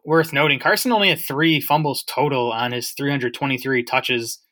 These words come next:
over his first two N F L seasons. I don't think he had a fumbling problem in college either. So, th-, you know,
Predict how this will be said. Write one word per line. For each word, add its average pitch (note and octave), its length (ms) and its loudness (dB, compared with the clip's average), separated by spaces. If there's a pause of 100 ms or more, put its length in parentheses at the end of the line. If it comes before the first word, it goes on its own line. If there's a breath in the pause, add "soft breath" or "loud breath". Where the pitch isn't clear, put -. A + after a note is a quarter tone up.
(240)
over B2+ 180 -2
his A2+ 140 -6
first - 340 -4
two D3 160 0
N A#2 80 -2
F A#2 100 -8
L A#2 140 -2
seasons. A#2 580 -6
I B2 160 -4
don't C#3+ 200 -2
think D3+ 120 -2
he C3+ 60 2
had C3+ 120 2
a B2 60 -2
fumbling C3 360 -2
problem B2 480 0 (340)
in B2+ 120 -8
college B2+ 380 4
either. A#2+ 280 0
So, A#2+ 360 -2
th-, B2+ 140 -6
you C3 80 -6
know, A#2 200 -6